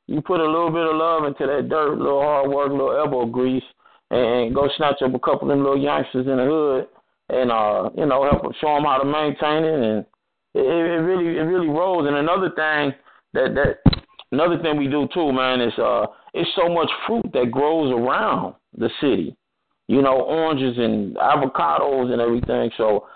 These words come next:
you know, you could just get a group of folks and go pick that and exchange that between peoples, man. There's so many opportunities out here for us, man, and we just gotta capitalize on it.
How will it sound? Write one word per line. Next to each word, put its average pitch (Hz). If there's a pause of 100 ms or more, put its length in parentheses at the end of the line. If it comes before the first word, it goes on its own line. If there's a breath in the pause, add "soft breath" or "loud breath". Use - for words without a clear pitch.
(160 loud breath)
you -
know, 139
you 156
could 151
just 143
get 151
a 143
group 147
of 139
folks 165
and 131
go 156
pick 190
that 190
and 120
exchange 170
that -
between 113
peoples, -
man. 123
There's 160 (580 loud breath)
so 202
many 196
opportunities 156
out 127
here 120
for 120
us, 110
man, 123
and 113
we 139
just 143
gotta 107
capitalize 110
on 98
it. -